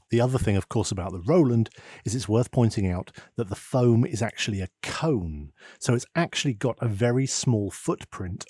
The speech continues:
on the acoustic drum head, so it doesn't dampen it too much. But it is thicker foam than most other triggers.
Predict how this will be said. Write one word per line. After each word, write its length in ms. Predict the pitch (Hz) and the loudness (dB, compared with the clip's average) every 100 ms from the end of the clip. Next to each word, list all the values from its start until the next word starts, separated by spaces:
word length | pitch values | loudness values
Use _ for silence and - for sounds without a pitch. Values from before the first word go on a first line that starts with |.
| _ | _
on 400 | 120 110 110 107 | -2 2 2 2
the 100 | 101 | 2
acoustic 480 | 95 - 120 - 120 | -4 -2 -2 -2 -6
drum 240 | - 104 | -6 -4
head, 180 | 85 82 | -4 -8
so 160 | - 98 | -4 -4
it 140 | 139 | -2
doesn't 380 | 131 117 151 - | -2 0 0 0
dampen 360 | 123 117 95 101 | -2 -2 -2 -2
it 140 | - - | -4 -10
too 180 | - 104 | -6 -4
much. 440 | 90 - - - - | -4 -6 -14 -12 0
But 300 | 139 - - | 0 0 -10
it 140 | - - - | -12 -12 -6
is 260 | 143 120 - - | -4 -4 -8 -18
thicker 360 | - 175 - | -4 -2 -2
foam 600 | - - 214 127 110 131 135 | -6 -4 0 2 2 -2 -2
than 180 | 113 104 | 0 0
most 240 | 95 - | 0 -2
other 160 | 98 90 | -6 -6
triggers. 480 | - 104 - - | -6 -8 -10 -18